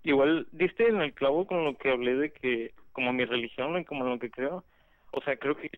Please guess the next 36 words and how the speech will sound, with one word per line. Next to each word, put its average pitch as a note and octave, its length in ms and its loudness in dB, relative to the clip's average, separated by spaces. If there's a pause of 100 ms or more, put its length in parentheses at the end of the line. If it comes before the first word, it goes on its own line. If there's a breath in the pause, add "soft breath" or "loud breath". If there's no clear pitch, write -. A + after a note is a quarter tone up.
la C3 200 -2
genética C3 640 -2
a A#2+ 40 -2
cada B2+ 200 0
quien D3 240 -2
le C#3+ 100 2
dio C#3 140 0
un C#3 180 -2
don C3 220 0
especial D3+ 580 -4 (880 soft breath)
y, B2+ 760 -2
y C#3+ 120 -4
pues C3+ 180 0
yo B2+ 160 2
busco C3+ 540 -2
todos C3+ 160 0
los C3 140 2
días C3 220 2
encontrar A#2 400 -2
el A#2+ 100 -2
mío, B2 260 -2
vaya. A#2 280 -6 (140)
Como C3+ 160 -2
el B2+ 100 -4
tuyo, E3 160 2 (120)
comunicar, C3+ 480 -2
eso C3+ 220 -2
se B2+ 160 -4
sabe C#3+ 340 -2
y A#2+ 200 -6
lo A#2 140 -10
has A2+ 100 -12 (240)
explotado A#2 520 -4
al A#2 160 -2
máximo B2+ 400 -4
y A#2 220 -6